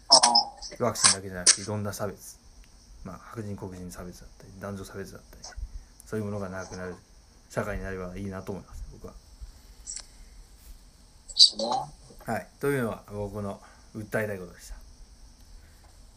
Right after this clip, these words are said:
Speaker 2: ありがとうございました。
Speaker 1: ありがとうございました。
Speaker 2: はい。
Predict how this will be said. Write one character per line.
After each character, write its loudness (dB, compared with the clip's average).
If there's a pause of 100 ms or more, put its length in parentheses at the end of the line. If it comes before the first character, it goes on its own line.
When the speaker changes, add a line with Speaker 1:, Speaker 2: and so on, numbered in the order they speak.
(260)
Speaker 2:
あ -4
り -2
が -6
と -10
う -8
ご -10
ざ -16
い -16
ま -14
し -12
た。 -20
Speaker 1:
あ -20 (1200)
り 6
が -8
と -18 (140)
う -18
ご -2
ざ 4
い 2
ま 4
し 12
た。 4
Speaker 2:
は 0
い。 -6